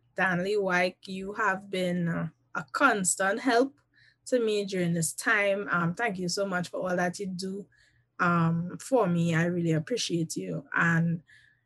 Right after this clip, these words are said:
<sighs> I mean, being a woman right now in Trinidad and Tobago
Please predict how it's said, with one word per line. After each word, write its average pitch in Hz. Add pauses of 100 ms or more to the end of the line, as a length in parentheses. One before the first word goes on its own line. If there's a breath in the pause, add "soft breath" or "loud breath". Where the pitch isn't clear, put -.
(380 soft breath)
<sighs> -
I 233
mean, 247
being 254
a 302
woman 196
right 185
now 190
in 202
Trinidad 180
and 190
Tobago 202